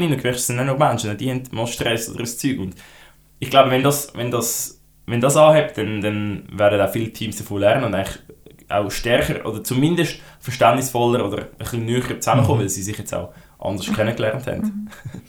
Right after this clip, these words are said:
Speaker 2: Ja, und du hast, du hast davor gesagt, und das kann, also mich stimmt das schon noch sehr nachdenklich. Ähm, eben, denken wir, so einem zivilisierten Land, wie wir eigentlich sind, es geht uns so gut.
Speaker 1: Mhm.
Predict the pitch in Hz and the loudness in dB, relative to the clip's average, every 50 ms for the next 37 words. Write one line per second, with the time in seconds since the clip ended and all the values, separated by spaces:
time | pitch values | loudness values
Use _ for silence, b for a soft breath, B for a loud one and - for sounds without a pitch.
0 | B B B B B B B B - 127 123 127 139 139 139 139 135 131 127 - | B B B B B B B B 0 4 8 8 10 10 12 12 10 10 10 6
1 | - - - 120 110 - 120 101 127 127 131 131 - - 135 120 113 107 110 107 | 0 0 2 2 2 2 2 6 8 8 8 8 8 8 10 10 10 8 6 4
2 | 107 101 - - 117 110 110 107 104 - - 104 110 - 110 110 107 113 131 135 | 4 4 4 6 8 10 10 10 8 8 6 2 2 2 2 4 4 4 4 4
3 | - - - - - - - - 120 113 104 - 95 95 - 123 113 117 120 120 | 2 -4 -10 -8 -8 -6 0 2 2 2 4 2 2 0 2 4 4 6 6 6
4 | 120 127 120 117 120 113 - - - 123 120 117 120 117 - - - 120 101 98 | 6 6 6 6 6 4 4 2 4 6 8 8 8 6 4 6 6 6 6 6
5 | 95 - - - 90 - - - - - - 104 104 104 101 101 104 104 104 - | 4 -2 -4 -6 -6 -6 -8 -12 -6 0 2 4 6 6 6 4 4 2 -2 -4
6 | - - - - - - - - 110 107 120 120 - - - - - - - - | -8 -12 -12 -12 -12 -10 -4 0 2 4 6 4 4 4 -4 -10 -12 -14 -16 -20
7 | - - - - - - 98 101 107 101 - 113 107 107 107 - B B B B | -20 -20 -20 -16 -8 -2 0 0 0 -2 -2 0 0 0 0 -2 B B B B
8 | B B B - 131 127 123 120 117 - - 131 127 120 120 113 110 123 123 123 | B B B 6 8 8 8 8 8 8 8 10 10 10 10 8 8 8 8 8
9 | 127 127 - 117 117 110 110 120 139 139 139 135 139 139 135 135 131 139 143 135 | 8 8 8 10 10 12 10 10 10 10 10 10 10 12 12 10 10 8 6 4
10 | - - 143 139 143 127 110 - - 113 113 123 131 147 143 - - - 135 135 | 4 4 6 6 6 4 4 6 6 8 10 10 8 8 4 4 4 4 6 6
11 | 143 127 135 156 160 156 - 101 98 95 98 | 8 8 6 6 6 4 -2 -4 -4 -2 -4